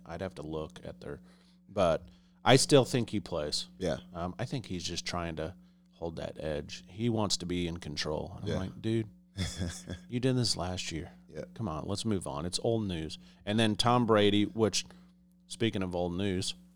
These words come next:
Speaker 1: forty-four,
Speaker 2: Yeah. <laughs>
Speaker 1: I think he plays one more year.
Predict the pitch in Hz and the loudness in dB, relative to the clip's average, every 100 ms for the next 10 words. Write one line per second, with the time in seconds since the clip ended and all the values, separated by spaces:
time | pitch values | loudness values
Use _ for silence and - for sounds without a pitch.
0 | - - - 95 87 82 95 92 90 - | -20 -20 -6 -2 0 0 2 2 0 -6
1 | - - - 95 - 107 147 147 123 113 | -20 -20 -14 -8 8 10 12 10 4 2
2 | - 110 - 110 98 90 92 98 95 90 | 0 -2 4 6 6 4 0 0 0 0
3 | 85 82 | -2 -8